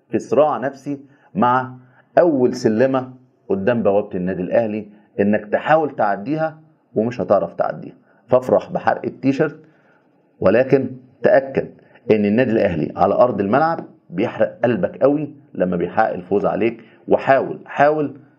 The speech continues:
تبقى متواجد في دوري الموسم القادم حتى لو تم مجاملتك الموسم ده. والحالة اللي انت عملتها من الاعتراضات عشان ماتشين هما الداخلية والاتحاد السكندري،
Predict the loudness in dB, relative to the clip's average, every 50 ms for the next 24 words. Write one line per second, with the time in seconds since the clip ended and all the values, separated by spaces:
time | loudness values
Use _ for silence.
0 | _ _ _ _ _ _ 0 2 2 2 2 0 2 4 4 4 4 4 2 2
1 | 0 -2 -2 -6 -14 -20 -20 _ _ _ _ _ 0 0 4 4 4 2 2 0
2 | -2 -2 -4 -6 -10 -16 -20 -20 _ -2 0 2 2 4 2 0 0 0 -2 -2
3 | -2 -2 -4 -2 2 2 2 2 2 0 -4 -6 -10 -20 -18 _ -2 -2 -2 2
4 | 0 0 0 0 -2 -2 -2 -2 -2 -4 -2 -2 -2 0 0 -2 -2 -2 -6 -6
5 | -8 -20 _ _ -4 -2 0 2 2 0 0 -2 -4 0 0 0 0 -2 -6 -16
6 | -4 -2 -2 -2 0 2 2 2 4 4 0 2 2 0 -2 0 -2 -2 -2 -2
7 | -6 -4 -2 -2 -2 0 -2 -2 -2 -4 -4 -6 0 2 2 0 0 -4 -20 _
8 | _ -10 -10 -6 -2 -2 -2 -2 -2 -6 -4 -2 0 0 0 0 -4 -10 -18 -8
9 | -4 0 0 0 0 0 -2 -4 -2 0 0 2 2 0 -2 -6 -14 _ _ _
10 | -4 -2 -2 -2 -2 -4 -2 -2 -2 -2 -2 -10 -6 -4 -4 -2 0 -2 -2 -2